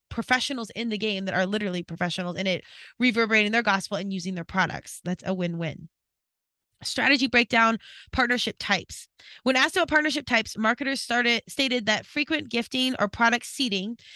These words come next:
is an important strategy. Thirty-seven percent of marketers reported that seeding gifted products on a quarterly basis, while thirty-four percent said they do it on a monthly basis. Even more surprising, marketers reported that partnerships are fairly short-lived.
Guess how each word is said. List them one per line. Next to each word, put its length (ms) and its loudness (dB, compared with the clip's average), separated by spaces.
is 140 2
an 80 2
important 320 0
strategy. 540 0
Thirty-seven 640 2
percent 340 -4
of 80 -2
marketers 420 0
reported 440 0
that 100 -6
seeding 380 -2
gifted 320 -2
products 480 2
on 120 0
a 40 -4
quarterly 360 0
basis, 420 -2
while 160 4
thirty-four 480 2
percent 360 -4
said 320 0
they 140 0
do 140 -2
it 80 -2
on 100 -2
a 60 -4
monthly 320 -2
basis. 600 -10
Even 240 4
more 100 4
surprising, 560 0
marketers 380 2
reported 480 -2
that 160 -2
partnerships 500 -2
are 140 -4
fairly 340 -2
short-lived. 640 0